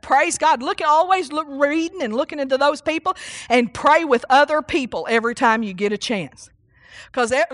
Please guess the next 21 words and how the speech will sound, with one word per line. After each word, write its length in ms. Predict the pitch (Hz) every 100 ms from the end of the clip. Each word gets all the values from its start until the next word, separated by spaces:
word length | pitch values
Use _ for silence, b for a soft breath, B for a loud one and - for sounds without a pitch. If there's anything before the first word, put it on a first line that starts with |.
| 262
I 200 | 247 294
know 140 | 339 285
I 180 | 262
learned 360 | 269 254 277 277
to 80 | 226
pray. 320 | - 247 262
My 180 | 233 196
first 360 | - 392 -
prayers, 300 | - 247 277 - B B 240
praying 320 | 285 294 285
with 120 | 277
my 200 | 277 285
little 180 | 285 311
grandmother. 800 | 302 370 453 403 294 233 180 139 _ _ _ _ _ _ _ _ _ _ b b
And 160 | 240 294
it 120 | 349
was 140 | 359
uncomfortable 840 | 381 392 - 466 480 427 285 226 - B B
'cause 200 | - 277
I 200 | 285 320
was 300 | 349 359 -